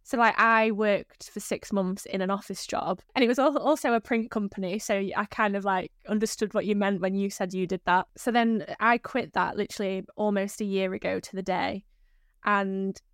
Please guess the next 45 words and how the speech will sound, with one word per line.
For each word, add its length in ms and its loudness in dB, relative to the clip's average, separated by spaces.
then 160 2
I 40 2
was 120 0
like, 180 -6
"Right, 240 0
I 60 -4
need 140 0
to 100 -6
make 260 0
more 440 2
content." 680 -6
So 140 -4
I 40 0
went 280 -2
fully 480 0
in, 240 -2
and 100 -2
I 140 -2
was, 100 -4
like, 240 -2
pre-, 480 -4
pre-recording 800 2
things 480 -8
and 240 -8
bulk 420 4
doing 260 0
it. 280 -8
But 80 2
then 140 4
I 40 0
think 220 -2
that 180 0
took 280 -2
the, 160 -2
took 220 -2
the 80 -4
realness 460 -2
out 180 2
of 100 -4
it, 220 -2
because, 800 -2
like, 280 2
if 160 0
I'm 220 2
re-, 120 0